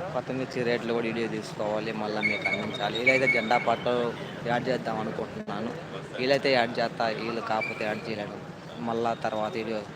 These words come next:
సపరేట్గానే పెట్టడం జరుగుతుంది, విషయం గమనించండి.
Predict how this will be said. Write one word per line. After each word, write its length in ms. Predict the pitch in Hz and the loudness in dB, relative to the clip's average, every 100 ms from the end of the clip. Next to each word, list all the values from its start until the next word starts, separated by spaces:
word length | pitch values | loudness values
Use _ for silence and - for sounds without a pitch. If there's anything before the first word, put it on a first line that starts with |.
| - | -4
సపరేట్గానే 560 | 117 117 110 107 104 | -4 -2 -2 -2 -4
పెట్టడం 340 | 101 101 95 104 | -4 -6 -6 -6
జరుగుతుంది, 540 | 104 101 98 107 196 202 - - - - - | -4 -4 -4 -2 -2 -4 -6 -8 -8 -8 -6
విషయం 340 | - 117 117 110 | -4 -4 -2 -2
గమనించండి. 640 | 104 110 107 - 107 113 | -2 -4 -6 -6 -6 -4